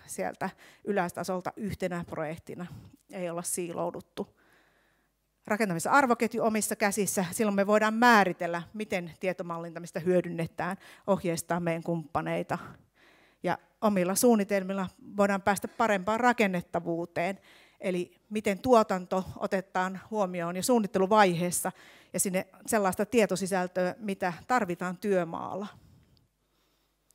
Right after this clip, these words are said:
Ettei mallintaminen lähde uudestaan liikkeelle silloin, kun me ollaan tuotantovaiheessa. Se on just se työn tuottavuuden parantamista.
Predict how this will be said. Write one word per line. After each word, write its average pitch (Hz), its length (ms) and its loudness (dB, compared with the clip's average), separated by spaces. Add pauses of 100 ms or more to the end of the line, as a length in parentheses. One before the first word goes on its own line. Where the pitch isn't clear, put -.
(180)
Ettei 180 420 -8
mallintaminen 185 560 -2
lähde 190 240 0
uudestaan 180 600 0
liikkeelle 175 480 -8 (140)
silloin, 175 280 -6
kun 165 80 -12
me 180 60 -4
ollaan 175 200 -4
tuotantovaiheessa. 175 960 -4 (2500)
Se - 120 -6
on 175 80 -2
just 170 160 -8
se 185 160 -4 (240)
työn 185 220 0
tuottavuuden 175 480 -2
parantamista. 175 560 -4